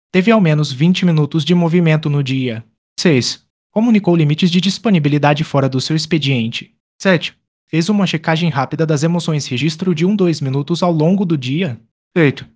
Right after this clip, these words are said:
Dormiu um número de horas suficientes para você alvo pessoal na noite anterior? Nove. Te permitiu um momento de desconexão digital antes de dormir, trinta, sessenta minutos. Tabela simples.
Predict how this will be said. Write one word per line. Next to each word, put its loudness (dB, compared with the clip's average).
Dormiu 2
um 2
número 2
de 0
horas 2
suficientes -4
para -2
você -2
alvo 2
pessoal 0
na -2
noite -2
anterior? -2
Nove. -2
Te -4
permitiu 0
um 2
momento 0
de 0
desconexão -2
digital 2
antes 2
de 0
dormir, 0
trinta, -2
sessenta -4
minutos. -6
Tabela -2
simples. -10